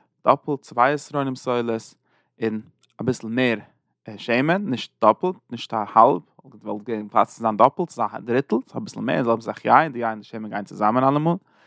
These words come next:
און א בק-, בקר באקומט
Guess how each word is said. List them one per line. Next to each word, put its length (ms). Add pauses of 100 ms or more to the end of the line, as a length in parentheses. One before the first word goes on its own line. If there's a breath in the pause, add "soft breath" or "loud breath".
(400 soft breath)
און 200 (580)
א 300 (760)
בק-, 300
בקר 420
באקומט 440